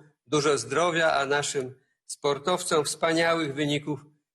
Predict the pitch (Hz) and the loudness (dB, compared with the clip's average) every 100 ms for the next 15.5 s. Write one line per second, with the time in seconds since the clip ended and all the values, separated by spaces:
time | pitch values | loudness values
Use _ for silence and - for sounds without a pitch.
0 | - 147 165 160 143 135 120 127 131 139 | -4 -2 0 0 2 0 0 -2 -2 -2
1 | 123 123 123 165 170 170 147 135 147 143 | -2 -2 -4 -6 -6 -4 -2 -2 -2 -2
2 | 151 143 143 147 139 139 - 160 147 120 | -2 -2 0 -2 0 -2 2 2 2 -4
3 | - _ _ - 127 127 139 131 135 127 | -12 _ _ -12 -10 -2 -2 0 -2 -2
4 | 127 127 127 127 117 127 123 120 120 127 | -2 -2 -4 -6 -4 -4 -2 -2 -2 -2
5 | 123 _ _ _ _ - 127 - 147 160 | -4 _ _ _ _ -6 -4 0 2 2
6 | 135 104 - _ _ _ _ _ 110 139 | 0 -4 -10 _ _ _ _ _ -4 -2
7 | 147 165 165 160 170 151 165 139 151 143 | 0 -2 -2 0 0 0 0 2 0 0
8 | - - 107 143 165 165 - 160 151 156 | -4 -18 -8 -4 -4 -4 -2 -2 0 -2
9 | 139 120 131 165 165 131 165 165 - 151 | -2 -4 -8 -6 -6 -6 -4 -4 0 2
10 | 170 165 - _ _ - 165 156 165 160 | 2 -2 -12 _ _ -2 0 2 0 0
11 | - 151 - 170 170 160 - 165 - 170 | -6 -8 -2 0 2 0 -2 -8 -4 0
12 | 156 135 - 113 - 110 - 127 120 151 | 0 -2 -2 -4 -4 -14 -6 -4 0 -2
13 | 147 147 127 _ _ _ - 131 143 139 | -2 -6 -8 _ _ _ -14 -2 0 0
14 | - 139 135 - 127 131 131 127 131 131 | -2 -2 -2 -2 -4 -2 -6 -4 -2 0
15 | 117 - - 113 | -2 -2 -8 -10